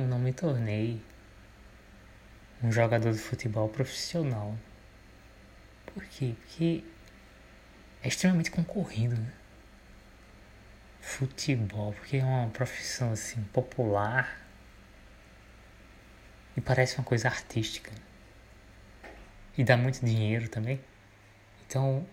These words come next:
a concorrência pra se tornar um jogador de futebol, ela é muito grande, né? Eu fui pra uma escolinha de futebol,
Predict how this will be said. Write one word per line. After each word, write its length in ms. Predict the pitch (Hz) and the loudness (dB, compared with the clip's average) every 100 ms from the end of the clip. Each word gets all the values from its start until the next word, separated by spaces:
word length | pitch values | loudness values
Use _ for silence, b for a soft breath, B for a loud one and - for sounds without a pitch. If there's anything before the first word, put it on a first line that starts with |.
| - | -16
a 60 | - | -4
concorrência 580 | - 131 156 123 123 | 0 2 2 4 2
pra 100 | - | 2
se 120 | 127 - | -2 2
tornar 220 | 123 120 | 2 2
um 80 | 117 | 2
jogador 320 | 120 120 113 | 4 4 2
de 80 | 110 | 0
futebol, 580 | - - 123 110 120 | -2 2 4 6 4
ela 180 | 156 160 | 4 4
é 100 | 127 | 2
muito 480 | 120 117 123 143 - | 2 2 2 2 0
grande, 380 | 120 107 104 104 | 0 2 2 0
né? 120 | 107 - - - - - - - - - - - - - - - - - B B B B B B - | -2 -6 -14 -20 -20 -20 -20 -20 -20 -20 -20 -20 -20 -20 -20 -20 -20 -20 B B B B B B -2
Eu 60 | |
fui 140 | - 180 | 4 6
pra 100 | 160 | 8
uma 80 | |
escolinha 540 | 151 - - 139 131 135 | 4 2 4 4 6 4
de 80 | 127 | 2
futebol, 760 | 147 - 139 117 107 113 117 | 0 0 2 4 4 4 -2